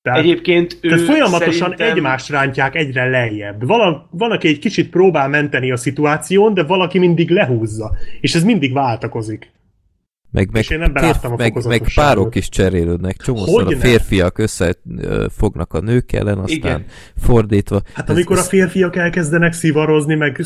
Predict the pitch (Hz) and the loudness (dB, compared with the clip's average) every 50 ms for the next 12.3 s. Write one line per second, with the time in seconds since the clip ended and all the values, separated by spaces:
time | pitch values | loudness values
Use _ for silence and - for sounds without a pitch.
0 | - 98 98 90 82 82 85 87 - - 127 123 - - - 151 139 131 127 139 | -2 0 2 2 2 0 -2 -2 -4 -4 -6 -6 -6 -2 0 0 0 2 0 0
1 | 147 147 147 - - - - _ _ _ _ - 156 151 147 143 143 143 135 117 | 0 0 0 -2 -8 -20 -20 _ _ _ _ -8 -6 -2 0 0 0 0 -2 -6
2 | 113 113 117 113 120 123 120 - - 151 123 - - - - - - 185 202 - | -8 -10 -8 -6 -4 -4 -4 -2 -4 -6 -6 -6 -12 -20 -18 -6 0 0 0 2
3 | 233 220 - - - 214 220 247 254 277 277 220 180 170 165 147 143 127 123 120 | 2 2 0 0 -4 -8 -8 -4 -2 0 2 2 0 0 0 -2 -2 -2 -4 -6
4 | - - 262 240 - - - - 254 262 _ _ _ - 415 202 202 202 175 151 | -4 -4 -4 -4 -4 -6 -6 -6 -6 -8 _ _ _ 2 2 2 2 2 -2 -2
5 | 147 131 151 135 120 113 117 113 - 131 117 113 - - 135 135 - 254 285 302 | -2 0 -2 -2 -2 -4 -6 -6 -6 -6 -8 -8 -4 -6 -6 -4 -2 -2 0 0
6 | 311 302 247 196 190 190 208 202 226 220 220 294 311 311 - 180 - - - 311 | 2 2 2 0 0 -2 -4 -6 -6 -4 -4 -4 -4 -4 -6 -8 -6 -4 -6 -6
7 | - - 147 135 127 123 117 120 120 - 135 123 127 143 165 190 196 196 202 196 | -4 -4 -4 -4 -4 -2 -4 -6 -4 -4 -4 -4 -2 0 2 2 2 2 0 -2
8 | - - 196 190 196 196 202 190 196 - 165 175 165 160 - - 156 156 170 165 | -2 0 2 4 4 4 4 2 2 0 -2 -4 -4 -4 -2 0 0 0 0 -2
9 | - 185 180 175 - 190 180 170 160 175 180 175 - 190 180 180 156 165 165 175 | -2 -4 -4 -2 -2 -2 -2 0 0 0 0 0 0 -2 -2 0 0 0 2 2
10 | 185 185 185 185 196 196 190 190 180 240 277 277 175 131 113 - - 117 113 113 | 4 4 4 4 4 2 2 2 2 2 2 2 2 0 -4 -4 -4 -4 -4 -2
11 | - 120 117 123 120 123 123 143 135 120 110 107 - - - 110 107 101 101 107 | -2 -2 -2 -2 -2 -2 -2 -2 -2 -4 -4 -6 -6 -6 -8 -8 -8 -10 -12 -10
12 | - 113 147 139 151 | -6 -4 -2 0 0